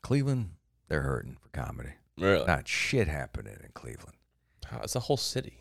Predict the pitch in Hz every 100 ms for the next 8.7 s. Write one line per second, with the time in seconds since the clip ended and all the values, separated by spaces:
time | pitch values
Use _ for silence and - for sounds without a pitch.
0 | - - _ 101 104 147 175 95 67 76
1 | 95 113 92 92 92 71 95 82 85 76
2 | - 139 156 170 214 196 120 113 101 -
3 | - - - - _ _ - 90 - 160
4 | 175 120 95 87 - 139 - 120 113 98
5 | - 165 185 175 - - 120 113 110 92
6 | - 117 98 - 110 82 73 80 135 208
7 | 202 101 62 50 - _ _ 101 104 -
8 | - - - 98 113 120